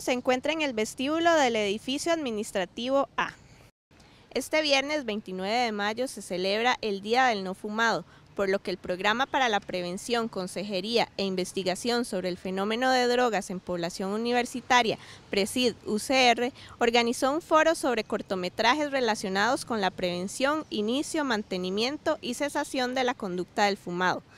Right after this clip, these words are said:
La actividad se realizará a las tres de la tarde en el aula doscientos seis de la Facultad de Ciencias Sociales.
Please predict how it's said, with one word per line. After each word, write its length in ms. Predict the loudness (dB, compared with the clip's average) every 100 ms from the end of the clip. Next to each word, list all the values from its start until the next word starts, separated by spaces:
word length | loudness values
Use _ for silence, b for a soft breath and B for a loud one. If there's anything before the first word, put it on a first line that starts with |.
| B B B B
La 100 | -2
actividad 480 | -2 -2 2 4 4
se 160 | 2 -2
realizará 640 | 0 -2 -4 -2 4 4
a 160 | 4
las 180 | -2 -4
tres 220 | -6 -6
de 80 | -4
la 100 | -4
tarde 500 | 2 6 6 4 -2 -2
en 140 | -2
el 120 | 2
aula 320 | 4 4 4 2
doscientos 640 | 2 -2 -4 -4 -4 -4
seis 320 | -2 -2 0
de 120 | -2
la 100 | 0
Facultad 560 | -2 -4 -6 -2 0 0
de 160 | 0
Ciencias 440 | -4 -4 -6 -4 -6
Sociales. 680 | -6 -4 -2 -4 -6 -14